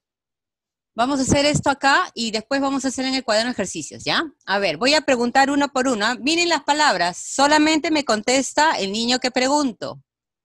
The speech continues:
A ver, en, hay en sala de espera dos niños. Listo, ahora están ingresando.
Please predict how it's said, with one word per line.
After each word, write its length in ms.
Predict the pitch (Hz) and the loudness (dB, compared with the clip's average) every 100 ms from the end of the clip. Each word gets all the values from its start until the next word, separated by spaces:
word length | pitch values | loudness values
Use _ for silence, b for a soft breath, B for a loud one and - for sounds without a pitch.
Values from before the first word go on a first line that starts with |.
| _ _ - | _ _ -4
A 160 | 165 | -2
ver, 180 | 165 147 | 0 -4
en, 260 | - 175 - | -6 -10 -8
hay 240 | 185 233 254 | -6 -4 -4
en 80 | |
sala 380 | 240 247 240 254 | -6 -4 -2 -2
de 80 | 214 | -6
espera 520 | 190 - 247 254 254 | -14 -10 -8 -6 -6
dos 160 | 214 208 | -8 -12
niños. 1000 | 226 240 240 240 247 277 269 - - _ _ _ _ _ _ _ _ _ _ - | -10 -12 -10 -12 -12 -12 -14 -20 -20 _ _ _ _ _ _ _ _ _ _ -16
Listo, 520 | 160 151 - - 131 - | -12 -12 -12 -20 -20 -14
ahora 260 | 139 156 | -10 -8
están 240 | 156 - 170 | -8 -12 -14
ingresando. 580 | 180 170 160 - 110 | -14 -14 -16 -18 -20